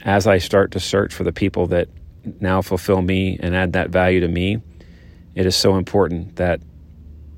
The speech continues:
you know, I start to really think about those people. So it's beginning to start to work.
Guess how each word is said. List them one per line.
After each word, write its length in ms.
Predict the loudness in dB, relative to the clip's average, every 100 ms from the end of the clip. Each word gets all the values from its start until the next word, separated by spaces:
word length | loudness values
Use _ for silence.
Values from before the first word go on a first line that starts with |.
| -10
you 80 | -8
know, 120 | -6
I 140 | -4 -4
start 340 | 0 2 2
to 120 | 0
really 300 | -2 0 0
think 220 | 0 -2 -2
about 240 | -2 0
those 240 | -2 -4
people. 420 | -2 -4 -4 -6 -10 -18 -18 -18 -18 -16 -16 -16 -16 -16 -18 -18 -18 -18 -18 -20 -10
So 120 | -2
it's 120 | -2 -2
beginning 400 | 0 2 2 0
to 60 |
start 300 | -2 0 0
to 100 | 0
work. 440 | 0 0 0 -4